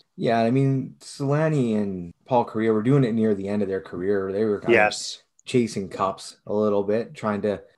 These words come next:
Speaker 1: get what they hadn't got in their time. So, yeah, I just, I mean, you, I, I said, I,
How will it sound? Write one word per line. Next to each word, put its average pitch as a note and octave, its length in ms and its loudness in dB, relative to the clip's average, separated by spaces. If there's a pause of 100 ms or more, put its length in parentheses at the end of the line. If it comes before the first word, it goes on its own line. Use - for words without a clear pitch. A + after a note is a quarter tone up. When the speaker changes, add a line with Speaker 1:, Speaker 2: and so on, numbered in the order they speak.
(160)
Speaker 1:
get A#2 160 2
what A2+ 120 0
they G#2+ 100 -2
hadn't G#2+ 280 -2
got G#2+ 400 -2
in A2 140 -2
their G2+ 180 -2
time. G#2+ 500 -4 (200)
So, C3+ 460 6 (260)
yeah, C#3 240 2
I G#2+ 100 -2
just, A#2+ 160 -6
I C#3 40 -2
mean, C#3 220 0 (200)
you, E3 200 -4 (120)
I, C3 300 -2
I - 20 0
said, C#3+ 240 2
I, A2 260 2